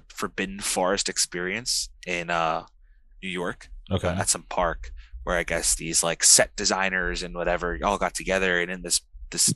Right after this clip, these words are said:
Speaker 1: park on this trail, they, like, put a bunch of stuff from the Forbidden Forest in it, and you could walk down, uh, the path, and, like,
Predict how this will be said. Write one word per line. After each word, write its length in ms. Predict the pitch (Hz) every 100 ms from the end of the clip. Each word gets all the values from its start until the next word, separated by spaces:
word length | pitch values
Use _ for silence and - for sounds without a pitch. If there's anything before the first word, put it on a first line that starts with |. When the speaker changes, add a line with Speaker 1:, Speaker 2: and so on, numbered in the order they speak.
| -
Speaker 1:
park 320 | - 98 -
on 100 | 85
this 220 | 85 - -
trail, 580 | - 101 104 87 85 - - - -
they, 120 | 92 92
like, 180 | 85 -
put 160 | 107
a 40 | 101
bunch 260 | 98 -
of 60 | -
stuff 240 | - 92
from 120 | -
the 60 | 82
Forbidden 360 | - - 95 85
Forest 440 | - 98 92 -
in 80 | 82
it, 160 | 82 - - - -
and 100 | 87
you 60 | 82
could 200 | 80 78
walk 320 | 87 85 -
down, 480 | 87 87 85 80 - - _ _ _ -
uh, 200 | 90 85
the 100 | 85
path, 500 | - 90 92 87 -
and, 140 | -
like, 200 | 78 73